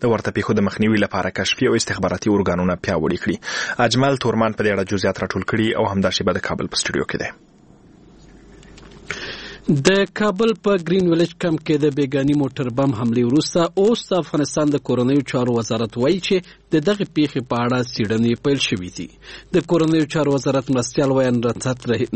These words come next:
Speaker 2: نصرت رحیمي د سې شنبې په ورځ ازادي راډیو ته وویل، دا چې په چاودیدونکو موادو بار موټر له کومه ځایه او د کوم مسؤل په بې غورۍ سره ځان هدف ته ورسوو، په دې اړه جدي څېړنې کیږي.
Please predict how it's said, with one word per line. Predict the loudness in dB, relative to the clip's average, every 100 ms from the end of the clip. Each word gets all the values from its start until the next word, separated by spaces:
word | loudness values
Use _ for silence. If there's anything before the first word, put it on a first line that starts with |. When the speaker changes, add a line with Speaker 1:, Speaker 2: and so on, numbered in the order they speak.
| -2
Speaker 2:
نصرت | -2 -2 -2 -2
رحیمي | 2 2 2
د | -2 -18 -2 0 0
سې | 0 0
شنبې | 0 0 0 2
په | 0
ورځ | 0 -2 -2
ازادي | 0 2 0
راډیو | 0 0 0
ته |
وویل، | 2 2 0 -6 -20 -2
دا | -2
چې | 0 -2
په | -2 0
چاودیدونکو | 0 0 2 0 2 0 4
موادو | 4 2 0 0 2
بار | 2 2
موټر | 2 0 2 2
له | 0 2
کومه | 2 2
ځایه | 2 2 0 0
او | 0 0
د | 0 2
کوم | 2 2
مسؤل | 2 0 0
په | 2
بې | 2 2
غورۍ | 2 2 2 2
سره | 0 0 -8 -14 -4 0
ځان | 0 0
هدف | 0 -2 0
ته | 2
ورسوو، | 2 2 2 2 2 -6 -6
په | -2 2
دې | 4 4
اړه | 2 0 -4 -20 -6
جدي | -4 0 0 0 0
څېړنې | 0 0 -2 -6 -12
کیږي. | -12 -10 -12